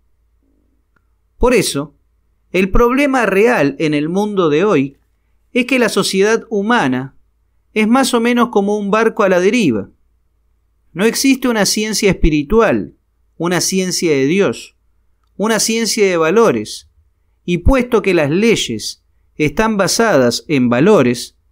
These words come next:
tenemos un sistema mundial en el cual la ley, la base, el fundamento de la sociedad son completamente arbitrarios y dependen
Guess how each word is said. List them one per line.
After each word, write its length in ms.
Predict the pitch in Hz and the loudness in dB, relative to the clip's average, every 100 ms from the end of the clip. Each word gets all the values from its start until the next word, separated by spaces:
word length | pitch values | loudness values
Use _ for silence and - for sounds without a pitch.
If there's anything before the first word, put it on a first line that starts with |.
| _ _ _ _ _ | _ _ _ _ _
tenemos 400 | 190 240 262 254 | 0 2 0 0
un 100 | 233 | -2
sistema 480 | 208 196 - 226 208 | -2 -2 -2 0 0
mundial 760 | 185 170 170 220 175 135 135 - _ _ _ _ | -2 -4 -2 0 2 0 -2 -10 _ _ _ _
en 160 | 160 165 | -4 -4
el 200 | 151 147 | -4 0
cual 340 | 202 202 196 | 2 2 0
la 280 | 165 156 151 | -2 0 2
ley, 460 | 196 202 131 110 - _ _ | 2 4 2 -2 -10 _ _
la 260 | 143 135 131 | -2 0 2
base, 560 | 160 175 - - 95 _ _ _ _ _ - | 0 0 -4 -6 -10 _ _ _ _ _ -4
el 200 | 160 165 | 0 0
fundamento 960 | 170 175 170 165 190 233 233 226 220 | 0 -2 -2 -2 0 0 0 0 2
de 80 | 202 | 2
la 140 | 180 160 | 0 -2
sociedad 680 | 170 - 147 190 185 120 _ _ _ _ _ _ | -4 -4 -2 0 0 -2 _ _ _ _ _ _
son 340 | - - 233 | -6 -4 -2
completamente 880 | 233 202 - 226 226 208 220 214 202 | 0 0 2 2 2 -2 -4 -2 0
arbitrarios 1040 | 175 160 156 147 247 190 123 117 120 - _ _ _ _ _ | 0 0 -2 0 0 2 0 0 -4 -12 _ _ _ _ _
y 140 | 208 | -2
dependen 840 | 202 208 - 262 147 127 127 135 | 2 2 2 2 2 2 0 -4